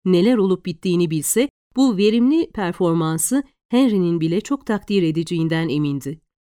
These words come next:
Bu düşünce içini öyle gıcıkladı ki, adamın kahvesine zehri atarken kıkırdamaya başladı. "Aslına bakarsan bunları dokuz sene önce de yaşayabilirdik Henry,"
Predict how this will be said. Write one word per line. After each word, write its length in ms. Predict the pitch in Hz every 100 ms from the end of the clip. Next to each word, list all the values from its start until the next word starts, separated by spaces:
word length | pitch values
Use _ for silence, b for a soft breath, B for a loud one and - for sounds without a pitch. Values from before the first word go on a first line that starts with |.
| _ _
Bu 140 | 277 202
düşünce 520 | 185 190 175 220 254
içini 480 | - - 240 254 247 -
öyle 360 | 196 214 320
gıcıkladı 640 | 339 214 208 - 196 185
ki, 340 | 226 - 151 262 _ _
adamın 380 | - 214 294 359
kahvesine 640 | - 262 254 254 247 240 202
zehri 340 | 185 185 185
atarken 640 | 160 226 269 - 233 233
kıkırdamaya 680 | 285 277 240 196 196 180 165
başladı. 580 | 143 147 - 156 139 156 _ _ _ _ _
"Aslına 440 | - 240 - 302 294
bakarsan 800 | 302 349 370 403 - 208 254 330
bunları 400 | 233 226 233 185
dokuz 280 | 160 - -
sene 280 | 196 226
önce 400 | 214 170 170 214
de 60 | 185
yaşayabilirdik 960 | 185 143 - 165 151 147 156 147 156
Henry," 460 | 185 156 147 185